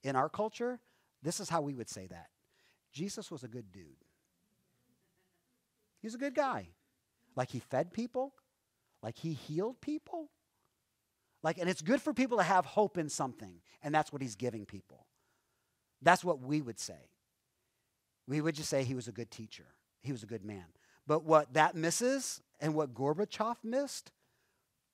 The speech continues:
was that he's God. He wasn't just a good man. So I love what C S Lewis said in his book, Mere Christianity.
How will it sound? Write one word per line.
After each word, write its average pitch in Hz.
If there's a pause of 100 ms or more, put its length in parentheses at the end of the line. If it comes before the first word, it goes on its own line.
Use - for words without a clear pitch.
was 127
that 127
he's 107
God. 131 (640)
He 156
wasn't 156
just 147
a 151
good 135
man. 139
So 170
I 165
love 208
what 185
C 202
S 180
Lewis 175
said 147 (260)
in 156
his 147
book, 151
Mere 139
Christianity. 127